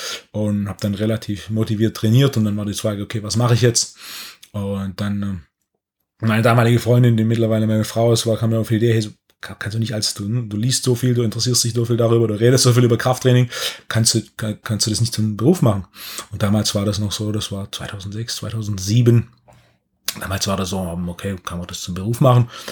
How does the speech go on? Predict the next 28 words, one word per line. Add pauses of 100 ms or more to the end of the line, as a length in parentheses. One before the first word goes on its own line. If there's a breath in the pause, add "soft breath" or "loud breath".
(200 loud breath)
Und
dann
habe
ich
mich
da
im
Fitnessstudio,
wo
ich
trainiert
habe,
mal
erkundigt
und
dann, (420 loud breath)
äh,
Ende
zweitausendsieben (380)
habe
ich
dann
tatsächlich
als
Trainer
angefangen, (640 loud breath)
dann (140)
im